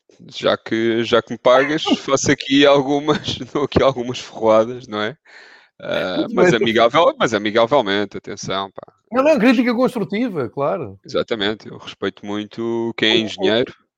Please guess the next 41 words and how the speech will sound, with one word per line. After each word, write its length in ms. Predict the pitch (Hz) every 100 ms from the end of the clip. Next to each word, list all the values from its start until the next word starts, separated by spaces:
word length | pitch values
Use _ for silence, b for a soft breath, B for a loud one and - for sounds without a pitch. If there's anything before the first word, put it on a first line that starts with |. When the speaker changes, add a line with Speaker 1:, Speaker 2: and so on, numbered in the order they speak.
| _ -
Speaker 1:
respeito 400 | - - 101 -
muito 140 | - 151
a 40 | 156
Speaker 2:
Claro. 140 | 190
Speaker 1:
classe, 160 | 196 120 -
a 40 | 110
classe 280 | 110 107 -
engenheira, 480 | 101 101 101 117 123 B B B B B B B B
ah, 840 | - 104 104 104 104 104 104 104 82
e, 500 | 110 107 107 104 104 -
portanto, 420 | - 95 101 -
nada 220 | 101 101
a 40 | 98
opor. 360 | 95 95 104 _ _
Ah, 340 | - 90 90 196
Speaker 2:
O 60 |
Nuno, 320 | 202 226 220 226
o 80 | 214
Nuno 260 | 226 220
também, 240 | 220 220 220
eh, 300 | 214 190 190
salienta 420 | 208 202 202 190
a 40 | 180
forma 280 | 196 190
do 120 | 185 180
Gundogan 460 | 185 180 165 196
e 140 | 202 185
o 80 |
Filipe 320 | 160 151 170 170
Speaker 1:
Sim, 140 | 160
sim, 60 | 143
sim, 140 | 170
sem 220 | - 113
Speaker 2:
a 20 |
Speaker 1:
dúvida, 260 | 110 135 -
Speaker 2:
forma 120 | 165
Speaker 1:
sem 180 | - 110
Speaker 2:
do 120 | 110
Ruben 180 | 170 151
Speaker 1:
dúvida. 60 | 147
Speaker 2:
Dias, 240 | 151 160